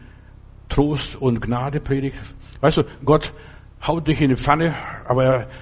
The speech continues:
holt dich wieder und er verbindet und heilt dich und Gott schenkt dir wieder Gnade.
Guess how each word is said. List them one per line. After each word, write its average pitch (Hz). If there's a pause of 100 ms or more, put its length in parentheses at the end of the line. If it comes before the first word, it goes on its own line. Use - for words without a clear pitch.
(180)
holt 156
dich 151
wieder 147
und 117 (200)
er 113
verbindet 143
und 107
heilt 143
dich -
und 120 (240)
Gott 120
schenkt 120
dir 117
wieder 110
Gnade. 120